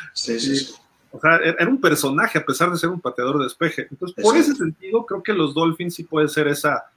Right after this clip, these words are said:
Speaker 2: esa selección, ¿no? De, del ochenta y tres, porque fueron cuatro o cinco jugadores que además eran Pro Bowls. Obviamente Marino, Hall of Famer. Yo creería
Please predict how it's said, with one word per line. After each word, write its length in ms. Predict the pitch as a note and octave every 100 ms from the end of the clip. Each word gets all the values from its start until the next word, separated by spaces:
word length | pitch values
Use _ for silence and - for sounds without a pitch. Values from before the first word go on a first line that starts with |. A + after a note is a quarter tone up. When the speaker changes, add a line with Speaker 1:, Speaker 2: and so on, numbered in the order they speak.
| _ _ _ -
Speaker 2:
esa 260 | D#3 D#3+
selección, 760 | D3+ C3+ A#2+ A#2 - C#3 C3+ A2+
¿no? 200 | C3 C#3+
De, 380 | B1 A1 A1 - - -
del 120 | - -
ochenta 380 | - B2+ B2 B2+
y 100 | B2+
tres, 180 | D#3
porque 160 | D#3 D3
fueron 220 | E3+ E3+
cuatro 320 | E3 D#3+ G3
o 40 | D3+
cinco 240 | D#3+ D#3+
jugadores 520 | - B2 B2 C#3 D#3+
que 100 | -
además 280 | B2 C3 D#3+
eran 200 | F3 E3
Pro 140 | D#3 A#2+
Bowls. 400 | B2+ D3+ F#3+ - _ _ _ -
Obviamente 400 | D3+ D3+ D3 D3+
Marino, 360 | B2 C3+ C#3+
Hall 180 | C3+ D3
of 120 | C#3
Famer. 320 | C#3 C#3 D#3 - _ _ _
Yo 160 | - F3+
creería 560 | F3 B2+ C#3 B3+ -